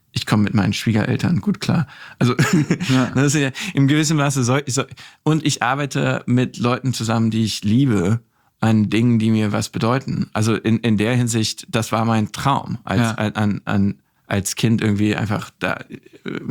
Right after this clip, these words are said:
Speaker 1: ich wollte Erfinder sein.
Speaker 2: Ja.
Speaker 1: Und also in der Hinsicht, jetzt bin ich, soz-, also das, was irgendwie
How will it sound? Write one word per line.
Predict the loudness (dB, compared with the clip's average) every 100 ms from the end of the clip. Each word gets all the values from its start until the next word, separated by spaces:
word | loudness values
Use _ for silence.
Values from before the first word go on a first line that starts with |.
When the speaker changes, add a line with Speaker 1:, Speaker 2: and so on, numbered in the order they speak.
| -6 -8 -8 -16 -20 -12
Speaker 1:
ich | -4
wollte | 0 0
Erfinder | -2 0 2 2 0 -4
sein. | -4 -4 -2 0
Speaker 2:
Ja. | 2 0 -2
Speaker 1:
Und | -2 0
also | 0 0
in | 2
der | 2 2
Hinsicht, | 2 0 -4 -8 -6
jetzt | -6 0
bin | 2
ich, | 2 0 -6
soz-, | -4 -4 -2
also | -2 -2
das, | 0 0 0
was | -2 -2
irgendwie | 0 0 2 0